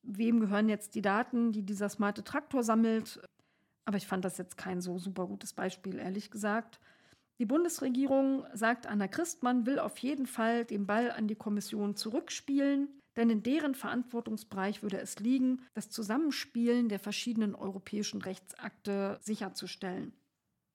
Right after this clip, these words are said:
Das heißt für mich aber ehrlich gesagt, da man ja die D S G V O explizit nicht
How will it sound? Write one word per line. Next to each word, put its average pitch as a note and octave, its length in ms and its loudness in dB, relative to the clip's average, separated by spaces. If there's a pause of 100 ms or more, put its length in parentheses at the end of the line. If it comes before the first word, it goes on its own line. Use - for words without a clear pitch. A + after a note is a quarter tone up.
(420)
Das C4+ 220 -2
heißt E4+ 240 0
für C4 140 2
mich F4 180 2
aber A#3 160 -2
ehrlich C4 340 0
gesagt, C4 640 -2
da B3 140 6
man A#3 160 4
ja A3 80 2
die G3+ 160 -6
D A3+ 120 0
S - 220 -4
G G#3+ 80 0
V G3+ 180 -2
O A#3 200 0
explizit - 800 -2
nicht A#3 400 4